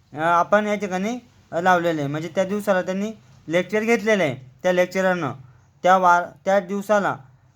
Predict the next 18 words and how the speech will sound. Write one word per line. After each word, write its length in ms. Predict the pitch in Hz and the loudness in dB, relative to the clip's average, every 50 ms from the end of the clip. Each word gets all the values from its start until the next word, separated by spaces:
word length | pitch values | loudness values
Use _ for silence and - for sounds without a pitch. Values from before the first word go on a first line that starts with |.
| _ _ - _ - | _ _ -20 _ -6
त्या 80 | 180 | -6
विषयाचे 400 | 190 196 202 202 214 196 180 180 | -4 -4 -4 -4 -4 -4 -4 -6
लेक्चर 200 | 175 180 180 220 | -8 -6 -6 -2
घेतलेलं 360 | 233 233 226 180 196 190 170 | 0 0 -2 0 -2 -2 -2
आहे. 200 | 147 120 - - - _ _ _ - | -4 -6 -8 -12 -20 _ _ _ -2
मग 80 | 151 165 | 0 2
आता 100 | 185 190 | 2 2
कोणता 340 | 190 208 220 226 214 226 226 | 2 0 0 2 2 2 2
विषय 320 | 226 214 220 214 208 202 - - - _ _ _ _ _ _ _ _ _ - | 2 0 -2 -2 -2 -2 -6 -10 -18 _ _ _ _ _ _ _ _ _ -16
उरला 220 | 160 180 185 202 202 | -12 -4 0 0 2
बघा, 280 | 196 208 190 175 170 165 - _ _ _ _ _ - | 2 2 2 2 -2 -4 -8 _ _ _ _ _ -6
तर 60 | 170 | -2
या 100 | 185 196 | -2 -2
ठिकाणी 260 | 208 214 196 208 202 202 | -2 -2 -4 -4 -4 -4
विषय 260 | 208 208 208 220 208 | -4 -4 -2 -2 -2
उरला 340 | 202 196 180 190 196 202 311 - _ _ _ _ _ _ _ _ _ - | 0 -2 -2 0 0 0 -2 -4 _ _ _ _ _ _ _ _ _ -4
बघा, 200 | 190 196 190 175 | -2 0 2 2
इथं, 240 | 175 170 147 135 117 | 0 0 -2 -4 -6